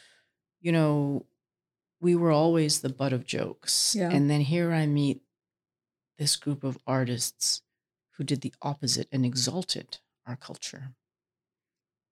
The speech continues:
Speaker 1: I think probably, uh, the, the story that is the most demonstrative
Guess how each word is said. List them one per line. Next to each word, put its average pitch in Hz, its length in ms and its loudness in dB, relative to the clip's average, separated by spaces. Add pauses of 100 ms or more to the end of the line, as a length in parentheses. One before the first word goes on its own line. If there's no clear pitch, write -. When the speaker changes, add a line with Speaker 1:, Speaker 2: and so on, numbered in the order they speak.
(1160)
Speaker 1:
I 165 40 -4
think 233 300 0 (560)
probably, 190 800 0 (340)
uh, - 120 -12 (240)
the, - 340 -4
the 156 640 2
story 147 640 2
that 135 240 0
is 120 300 2
the 127 100 -4
most 139 600 0 (180)
demonstrative 135 1120 0